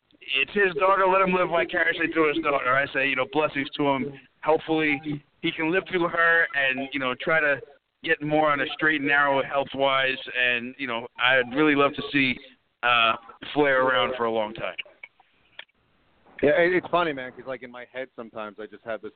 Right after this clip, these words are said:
Speaker 2: picture of, like, Rick cutting a promo on, on death. Like, like the, the Grim, the Grim Reaper, like, coming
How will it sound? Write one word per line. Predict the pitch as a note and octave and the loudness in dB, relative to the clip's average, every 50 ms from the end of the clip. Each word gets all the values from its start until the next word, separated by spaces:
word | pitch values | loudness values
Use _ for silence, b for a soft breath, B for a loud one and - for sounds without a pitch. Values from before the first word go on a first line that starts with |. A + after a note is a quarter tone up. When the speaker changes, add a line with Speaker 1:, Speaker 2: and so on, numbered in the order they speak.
| _ - | _ -6
Speaker 2:
picture | A#2 A2 - - - G#2 G2 | -6 -6 -14 -14 -14 -12 -10
of, | F#2+ G2 F#2 | -10 -12 -12
like, | F#2+ G2+ G2 F#2+ F#2+ - _ _ _ _ | -12 -12 -12 -12 -12 -14 _ _ _ _
Rick | - A2 G#2+ G#2+ - _ _ _ - F#2+ | -14 -10 -10 -10 -12 _ _ _ -12 -10
cutting | A#2 A2 G#2+ G#2 | -10 -10 -10 -12
a | F#2+ - | -12 -12
promo | - - G#2 G2+ G2+ G2 F#2+ F2+ F2 F2+ F#2 F#2 | -10 -8 -8 -8 -8 -8 -10 -10 -10 -10 -10 -10
on, | F#2 F#2 F#2 F2+ - - | -10 -10 -10 -12 -8 -6
on | G2 G2 G2 F#2 - | -6 -6 -6 -8 -10
death. | G#2+ G2 F#2 F2 - - - - _ b b b b b b b _ | -10 -8 -8 -10 -12 -14 -20 -20 _ b b b b b b b _
Like, | A2+ A2+ A#2 A#2 | 0 0 2 2
like | A#2+ A#2+ G2+ | 0 0 0
the, | B2 A#2+ | -2 -2
the | G#2+ B2+ | -2 -2
Grim, | A#2 C#3+ D3+ D#3 D3 D3 C3 | 0 2 2 2 2 -2 -6
the | C#3+ C#3 | -8 -6
Grim | - D3+ D3+ C#3+ C3+ | -2 -4 -4 -4 -4
Reaper, | C3+ C#3 C3+ - - C3 A#2+ | -6 -8 -8 -8 -10 -10 -10
like, | A#2 A2+ A2+ A2 - | -10 -10 -12 -12 -8
coming | B2 A#2+ A#2 A#2+ A#2 | -8 -8 -8 -8 -14